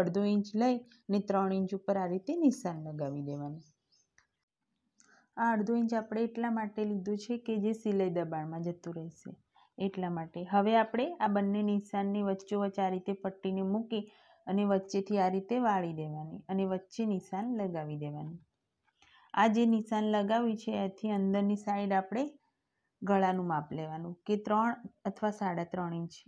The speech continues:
એટલું ગળું રાખવાનું. અહીંયા મેં સાડા ત્રણ ઇંચ રાખ્યું છે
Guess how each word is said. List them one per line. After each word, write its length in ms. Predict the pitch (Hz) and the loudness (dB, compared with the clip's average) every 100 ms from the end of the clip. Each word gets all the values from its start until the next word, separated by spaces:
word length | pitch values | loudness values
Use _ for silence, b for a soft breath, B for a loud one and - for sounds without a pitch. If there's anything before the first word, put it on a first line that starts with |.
| 202 | -6
એટલું 280 | 196 214 196 | 0 0 2
ગળું 240 | 185 180 | 2 2
રાખવાનું. 480 | 165 170 180 185 180 - b b | -2 -4 -6 -6 -6 -12 b b
અહીંયા 280 | 196 202 202 | -4 0 0
મેં 120 | 208 208 | 0 2
સાડા 280 | 202 185 190 | 0 0 -2
ત્રણ 220 | 220 208 | -2 0
ઇંચ 140 | 190 196 | 0 -2
રાખ્યું 340 | 196 - 190 190 | -4 -4 -6 -6
છે 100 | 233 | -8